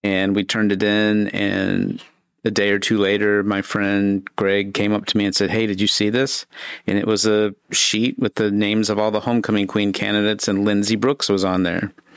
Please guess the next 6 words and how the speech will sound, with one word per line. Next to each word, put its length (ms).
And 100
we 60
were 60
like, 200
"Well, 380
okay, 500